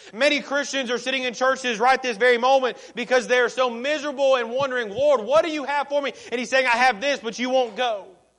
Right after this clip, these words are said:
I have this, but you won't talk. I have this, but you won't serve. I have all of these things, but you're wondering, 'Lord, what can I do?' But you won't surrender." One of the greatest decisions of my life was July fifteenth, two thousand and nine. It is the greatest decision of my life. It's when I accepted Jesus Christ as my personal Savior.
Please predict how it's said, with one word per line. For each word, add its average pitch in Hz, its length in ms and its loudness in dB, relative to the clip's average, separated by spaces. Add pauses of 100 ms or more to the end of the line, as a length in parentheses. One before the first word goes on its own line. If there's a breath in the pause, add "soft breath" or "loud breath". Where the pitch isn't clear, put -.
(180 loud breath)
I 269 160 6
have 277 160 6
this, 294 200 0
but 226 160 -6
you 262 120 -2
won't 277 260 0
talk. 254 400 6
I 269 160 4
have 285 140 4
this, 302 180 -2
but 247 160 -10
you 277 100 -4
won't 285 240 0
serve. 285 260 4 (220 loud breath)
I 269 140 6
have 269 120 6
all 339 320 8
of 330 120 0
these 311 220 0
things, 302 280 0
but 240 200 -6
you're 269 120 2
wondering, 294 400 2
'Lord, 285 240 4
what 302 200 2
can 294 100 0
I 277 80 2
do?' 285 240 -4 (220 loud breath)
But 170 160 -18
you 180 80 -16
won't 170 180 -14
surrender." 170 640 -20 (960)
One 220 120 -14
of 240 40 -6
the 233 60 -6
greatest 254 340 -2
decisions 208 460 -10
of 196 80 -10
my 202 140 -6
life 196 460 2 (440 loud breath)
was 196 160 0
July 220 320 4
fifteenth, 226 440 -6
two 214 60 -8
thousand 202 280 0
and 185 60 -10
nine. 185 240 -2
It 190 120 -4
is 180 140 -6
the 254 220 -4
greatest 220 400 -2
decision 196 360 -10
of 190 80 -10
my 190 100 -2
life. 185 320 0
It's 175 160 -14
when 185 140 -10
I 175 100 -8
accepted 175 340 -14
Jesus 160 220 -18
Christ 165 300 -14
as 147 60 -20
my 151 100 -16
personal 131 320 -20
Savior. 127 320 -20